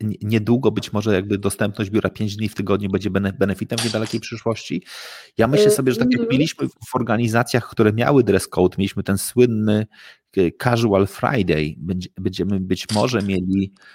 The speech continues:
Speaker 1: em, Official Monday, znaczy będziemy <laughs> mieli po prostu
Speaker 2: E,
Speaker 1: tylko
Speaker 2: wiesz co, tak,
Speaker 1: i-,
Speaker 2: zobacz, bo
Speaker 1: jeden
Speaker 2: ten
Speaker 1: dzień.
Speaker 2: casual, no, Casual Friday faktycznie był taki nagradzający i ludzie zawsze na niego bardzo czekali,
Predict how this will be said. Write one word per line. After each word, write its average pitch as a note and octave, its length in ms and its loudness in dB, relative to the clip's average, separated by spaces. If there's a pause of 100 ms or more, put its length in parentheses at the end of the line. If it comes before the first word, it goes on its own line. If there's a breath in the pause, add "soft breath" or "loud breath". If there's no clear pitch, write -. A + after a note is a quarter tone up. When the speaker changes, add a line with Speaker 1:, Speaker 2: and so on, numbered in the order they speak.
(220 loud breath)
Speaker 1:
em, F#2+ 1000 0 (240)
Official G2+ 500 0
Monday, F#2+ 420 -2
znaczy C#2+ 260 -6
będziemy G2+ 340 4
<laughs> - 60 -8
mieli - 120 2
po F#3 100 8
prostu - 420 2
Speaker 2:
E, G3 60 6
Speaker 1:
tylko A3+ 220 6
Speaker 2:
wiesz B3 260 -2
co, F#4+ 120 -8
tak, - 160 2
Speaker 1:
i-, A3 40 -8
Speaker 2:
zobacz, B3+ 300 2
bo C#4+ 80 8
Speaker 1:
jeden C#4+ 200 4
Speaker 2:
ten E4 100 2
Speaker 1:
dzień. C#4 140 4
Speaker 2:
casual, G#3 280 2
no, B3 180 0 (200)
Casual F4+ 360 -2
Friday F#4 360 -4
faktycznie F4+ 420 -8
był D4 120 -10
taki D4+ 180 -10
nagradzający C4 760 -4
i C#4 60 -2
ludzie B3 240 -6
zawsze B3+ 240 -6
na B3+ 60 -4
niego B3 200 -6
bardzo B3 240 -12
czekali, G#3+ 600 -10